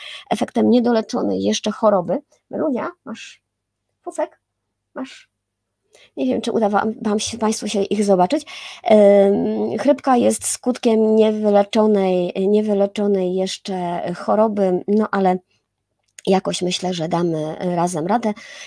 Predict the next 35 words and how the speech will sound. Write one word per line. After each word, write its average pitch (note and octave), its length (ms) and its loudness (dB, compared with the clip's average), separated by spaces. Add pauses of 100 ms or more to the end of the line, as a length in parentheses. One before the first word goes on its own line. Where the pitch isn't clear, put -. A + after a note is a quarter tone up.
Jak G3+ 120 0
mówię, G#3+ 260 2
światło G#3 420 -2
włączyłam F#3+ 500 0
tak, F#3+ 160 -2
żeby F#3 460 0
się F3+ 180 -2
jakoś G3 300 -2
udało G3+ 380 4
może F3 260 -2
koty G3 300 -6
zobaczyć, F3+ 460 -2
jakiś F3 300 -12
ogon, F3 480 0
łapę, E3 480 0 (460)
e, F3 160 2
komu G3+ 340 4
się - 200 -4
uda, F3+ 280 2
może F3 460 2
dawać, D#3 680 -4
e, C#3+ 300 -4
znać. D#3 460 -4 (400)
Rozkład G#3 420 -2
jazdy F#3+ 260 0
na D#3 160 -2
dziś, A#3+ 400 -2
tak - 260 -4
jak F3+ 160 -6
państwu F#3 680 -2
mówiłam, F3 760 -2
e, D#3+ 340 -6
rozmowa F3+ 600 -2
z E3 400 -4
Konradem. E3+ 680 -2